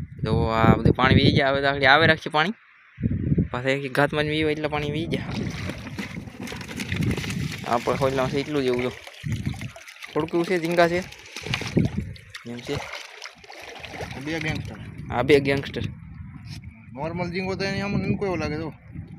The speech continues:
Speaker 1: ઈ જો આપણે આવે ને એવડા, જારમાં આવે, તો બંધણમાં આવે, ઈ એવડા એવડા આવતા.
Speaker 2: એવડા એવડા આવે બધા. આ પીસ તો ક્યારેક જ આવે.
Speaker 1: ક્યારેક જ આવે. આ ત્રીજી વાર આવ્યું આપણે બંધણમાં વણમાં. જો. છે ને? નાના મોટી.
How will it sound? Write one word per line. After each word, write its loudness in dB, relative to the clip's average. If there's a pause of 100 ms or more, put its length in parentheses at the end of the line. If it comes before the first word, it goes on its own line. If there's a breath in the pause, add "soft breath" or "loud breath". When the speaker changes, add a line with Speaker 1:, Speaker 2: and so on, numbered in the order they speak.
(100)
Speaker 1:
ઈ 2
જો 10
આપણે 10
આવે 10
ને 4
એવડા, 6
જારમાં 6
આવે, 4
તો 0
બંધણમાં 0
આવે, 0
ઈ -4
એવડા 2
એવડા 0
આવતા. -8 (120)
Speaker 2:
એવડા 0
એવડા 0
આવે 0
બધા. -6 (640)
આ -2
પીસ -10
તો -6
ક્યારેક 0
જ -4
આવે. -6 (840)
Speaker 1:
ક્યારેક -6
જ -6
આવે. -6 (180)
આ -8
ત્રીજી -4
વાર 0
આવ્યું 0
આપણે -6
બંધણમાં -6
વણમાં. -2 (1120)
જો. -2 (2250)
છે 6
ને? 2 (260)
નાના 2
મોટી. -6